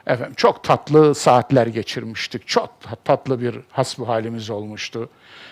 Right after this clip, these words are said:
Yani ömrümde tanıdığım için iftihar ettiğim, e, çok nadir insanlardan biri. Çok istifade ettim.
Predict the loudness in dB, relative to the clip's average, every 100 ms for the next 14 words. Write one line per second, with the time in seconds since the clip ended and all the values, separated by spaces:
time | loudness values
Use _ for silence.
0 | _ 2 2 2 0 0 -2 4 6 6
1 | 4 -10 _ _ 0 4 4 8 8 8
2 | 4 -4 -4 -2 -2 -2 0 2 6 8
3 | 8 4 0 -2 0 -2 -10 _ _ -20
4 | _ _ -4 0 0 0 -2 4 4 6
5 | 6 6 2 -4 -4 -4 -2 -4 -4 -8
6 | -8 -8 -10 -12 _ _ _ _ _ 2
7 | 4 4 2 -2 0 0 0 -4 -6 -12
8 | -12